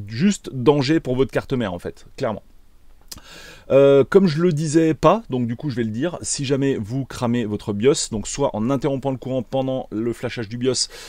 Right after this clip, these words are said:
soit en, bah, ne respectant pas l'ordre de mise à jour de la carte mère, eh bien, euh, il vous faut des outils, euh, dont même, euh, pas mal de dépanneurs ne disposent clairement pas. Il vous faut également les compétences pour flasher la carte mère,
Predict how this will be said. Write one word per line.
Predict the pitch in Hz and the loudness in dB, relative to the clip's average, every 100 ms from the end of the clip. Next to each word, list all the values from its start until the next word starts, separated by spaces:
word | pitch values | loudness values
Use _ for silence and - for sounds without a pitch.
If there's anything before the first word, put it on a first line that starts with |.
| - | -10
soit | - - 175 180 175 - | -4 0 6 6 6 2
en, | 135 131 127 123 | -2 -2 -2 2
bah, | 107 104 104 | 2 2 2
ne | 110 113 | 0 0
respectant | 110 139 - 151 - 147 | 2 0 0 -2 0 -2
pas | - 143 139 | 0 2 2
l'ordre | 123 131 160 139 120 | 6 10 10 10 -2
de | 120 | 0
mise | 117 120 120 | 0 0 -2
à | |
jour | 110 123 117 101 | -4 -4 -4 0
de | 131 | 2
la | 135 | 2
carte | 113 110 110 | 0 -6 -6
mère, | 107 147 - - - - - | -4 -6 -8 -20 -20 -10 -2
eh | 135 | 0
bien, | 117 135 147 160 | 2 0 0 0
euh, | 120 113 | 0 0
il | 120 | 0
vous | 117 | -4
faut | 117 139 | -6 -2
des | 120 107 | -2 -2
outils, | 113 - 123 123 | -6 -8 -4 0
euh, | 107 | 0
dont | 104 107 | 0 -2
même, | 107 127 123 | 0 0 0
euh, | 107 101 | 0 0
pas | 101 107 | 0 0
mal | 113 | 0
de | 110 | 0
dépanneurs | 107 110 117 107 | -2 -2 -2 -2
ne | 117 | -2
disposent | 135 123 - 120 | -4 -6 -8 -6
clairement | 127 107 104 | -4 -2 0
pas. | 127 135 | 0 0
Il | 117 | -4
vous | 110 | -8
faut | - 113 | -6 -4
également | 110 104 95 | -2 -4 -4
les | 113 | -4
compétences | 110 113 117 113 - | -4 -4 -4 -4 -6
pour | - 135 | -8 -6
flasher | 107 - 98 | -6 -6 -6
la | |
carte | 98 - | -8 -8
mère, | 127 175 | -4 -4